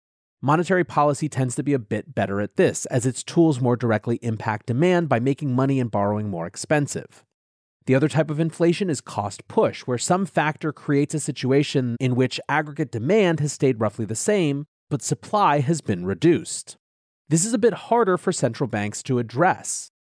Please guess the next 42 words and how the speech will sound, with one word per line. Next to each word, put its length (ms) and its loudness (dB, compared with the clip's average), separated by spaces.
Sure, 420 2
the 100 -2
Fed 280 0
can 120 0
impact 380 0
the 60 -2
price 320 0
of 80 -4
money, 300 4
but 180 -4
they 80 4
can't 520 -2
print 340 -2
more 360 -8
oil. 400 2
What's 280 0
more, 340 4
while 240 2
lower 220 6
interest 380 0
rates 220 2
and 160 0
consequently 600 0
cheaper 320 -2
money 240 2
can 400 -2
stimulate 520 2
more 160 0
supply, 760 2
in 100 4
that 160 2
businesses 440 2
might 180 2
be 80 2
incentivized 600 2
to 80 -14
take 220 -4
advantage 400 2
of 80 2
that 200 2
cheap 260 -4
money 380 -4